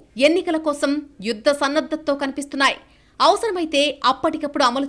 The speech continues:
చేయడానికి కూడా వ్యూహాలను పదిలిపరుచుకుంటున్నాయి. రేపే ఎన్నికలు అన్నట్టుగా రెడీగా ఉండాలని అధినేతలు ఆదేశాలిచ్చేశారు. ఇక సమయం లేదు, రిలాక్స్ అయ్యే ఛాన్సే లేదంటున్నారు.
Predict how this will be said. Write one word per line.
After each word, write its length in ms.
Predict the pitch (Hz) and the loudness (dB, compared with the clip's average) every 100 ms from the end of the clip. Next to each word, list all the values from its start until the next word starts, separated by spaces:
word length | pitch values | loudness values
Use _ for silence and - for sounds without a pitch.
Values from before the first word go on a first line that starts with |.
| 285 | -2
చేయడానికి 320 | 262 262 262 | -4 -4 -8
కూడా 300 | 277 285 262 - _ - | 2 4 4 0 _ -8
వ్యూహాలను 640 | 214 302 294 277 254 285 302 | -2 2 4 4 2 -2 0
పదిలిపరుచుకుంటున్నాయి. 840 | 247 285 311 277 - 269 - 254 - 220 | 0 0 -4 -6 -8 -10 -2 -2 -2 2
రేపే 380 | 294 381 392 | 4 4 4
ఎన్నికలు 540 | 370 240 294 392 403 381 | 2 2 2 0 -2 -2
అన్నట్టుగా 600 | 359 330 330 320 330 339 - | -2 -4 0 4 4 2 -4
రెడీగా 420 | 214 247 339 339 349 | 0 2 2 4 2
ఉండాలని 680 | 320 339 330 311 320 320 - - | 2 2 2 2 0 -2 -4 -2
అధినేతలు 460 | 233 320 320 294 | 0 0 0 4
ఆదేశాలిచ్చేశారు. 880 | 269 277 294 294 277 277 277 294 269 - _ _ _ - | 6 6 2 -6 -8 -6 -4 0 0 -2 _ _ _ -6
ఇక 140 | 247 | -2
సమయం 440 | 285 294 294 320 311 | 0 2 4 4 4
లేదు, 340 | 311 269 202 - _ 214 | 4 4 0 -10 _ 0
రిలాక్స్ 380 | 277 349 349 | 6 6 6
అయ్యే 180 | 381 349 | 0 0
ఛాన్సే 560 | 330 - 269 294 311 320 | 0 2 4 4 2 -2
లేదంటున్నారు. 560 | 302 294 277 285 277 | 0 -2 -4 0 0